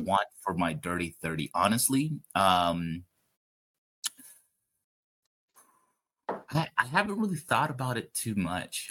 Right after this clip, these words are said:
Uh, I want to actually relax for once on a vacation.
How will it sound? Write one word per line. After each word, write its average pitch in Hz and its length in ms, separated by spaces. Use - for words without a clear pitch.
Uh, 87 420
I 104 160
want 107 800
to - 200
actually 123 420
relax 85 580
for 92 120
once 78 320
on 80 100
a 76 40
vacation. 80 460